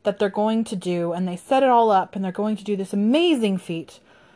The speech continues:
And at the last minute, the escapologist comes out and says it's canceled because his wife is pregnant.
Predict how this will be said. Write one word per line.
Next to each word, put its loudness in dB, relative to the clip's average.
And -2
at 0
the 2
last 2
minute, 0
the 0
escapologist 0
comes -2
out 2
and -4
says -2
it's -8
canceled 0
because -2
his -4
wife 0
is -4
pregnant. -10